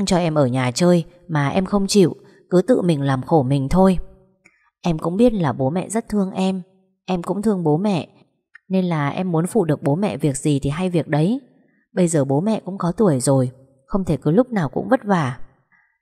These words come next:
"Thế là chân đau lắm phải không?" "Vâng." Anh Chí đỡ Quỳnh ngồi xuống một tảng đá rồi bảo Quỳnh, "Em cứ ngồi im ở đây nha, một lúc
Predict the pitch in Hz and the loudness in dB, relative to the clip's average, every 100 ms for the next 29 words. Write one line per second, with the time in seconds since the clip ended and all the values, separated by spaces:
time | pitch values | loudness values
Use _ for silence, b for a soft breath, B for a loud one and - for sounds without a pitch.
0 | _ - 208 196 156 135 123 117 110 - | _ -4 -2 0 0 -2 -2 -4 -6 -12
1 | _ - 175 160 156 151 143 220 208 117 | _ -4 -2 2 2 2 0 0 -2 0
2 | 175 165 151 _ _ _ _ - 165 175 | 0 -2 -4 _ _ _ _ -8 -2 0
3 | 180 - _ _ _ _ _ 196 190 180 | -2 -10 _ _ _ _ _ -4 -4 -2
4 | 156 185 190 - 170 135 139 127 160 180 | 0 0 2 2 2 2 0 2 0 -2
5 | 226 160 135 123 139 196 226 151 135 120 | -4 -4 -4 -4 -4 -2 0 0 0 -2
6 | - 165 123 - _ _ _ _ _ _ | 0 -2 -4 -12 _ _ _ _ _ _
7 | 185 165 208 175 127 170 170 139 123 165 | -6 -4 0 0 2 0 0 0 0 -2
8 | 165 175 175 - b b b b 151 160 | 0 0 -2 -6 b b b b 0 0